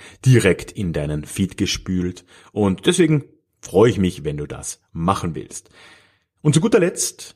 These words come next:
möchte ich natürlich wie immer all jenen danken, die Déjà-vu Geschichte auch finanziell unterstützen. Ihr macht es mit möglich, dass ich mich hier alle zwei Wochen hinstelle und dieses Format produziere. Meistens ein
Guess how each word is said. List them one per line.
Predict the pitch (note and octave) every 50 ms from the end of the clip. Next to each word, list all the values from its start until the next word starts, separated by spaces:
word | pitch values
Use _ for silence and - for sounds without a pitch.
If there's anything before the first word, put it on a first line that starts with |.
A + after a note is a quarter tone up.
| _ -
möchte | - G2+ G#2 G#2 - A#2+
ich | A2 - - -
natürlich | G#2 G2+ G2+ - A2+ G#2+ G2+ G2 F#2+ G#2 G#2+
wie | C#3 F3 E3+
immer | C3+ C#3 C#3 C3+ C3 - - -
all | - A#2 C3
jenen | B2 - - G#2+ C3+ D#3 E3 D#3 B2+
danken, | B2+ A#2+ B2 C3 - - A#2+ A2+ G#2+
die | - G#2 G2+ G2
Déjà-vu | F2+ - G2 G2+ - G#2+ F#2+ F2+ F#2
Geschichte | E2 F2 - - F#2 - - - -
auch | - -
finanziell | - - A#2+ A2+ B2 B2+ B2+ - - C3 C3+
unterstützen. | C#3 C3+ D3 C#3 - - D3 - - - G3+ G#3 - - - - _ _ _ _ _ _ _
Ihr | - D#3+ D#3+ F3 E3+ E3+ E3+ D#3+ - - _ _ _ _ _ _ _ _ _ _
macht | - G#2+ - -
es | A#2+ G#2+ -
mit | C3+ E3+ F#3+ - C#3+
möglich, | B2+ A#2 B2 C3+ C#3+ D#3 C#3+
dass | - B2 - -
ich | A#2
mich | A#2 A2 A2 -
hier | - A#2+ A2+ -
alle | - F#2+ F#2+ F2+
zwei | - - F2+ E2+
Wochen | E2+ E2 - F2+
hinstelle | E2 G2 G2 F#2+ - - F#2+ F2 F2 E2+ - - - - _ -
und | F2 F2+ E2 - -
dieses | G2+ F2 F#2+ F2+ -
Format | F#2 E2+ D#2+ D#2+ D#2+ D#2+ - - _
produziere. | - - - D#2+ D#2+ - - - - C#3+ D#3 D3 D#3+ D#3 D#3 - - - - _ _ _ _
Meistens | - D#2 D#2 D#2 D#2 - - - -
ein | - D2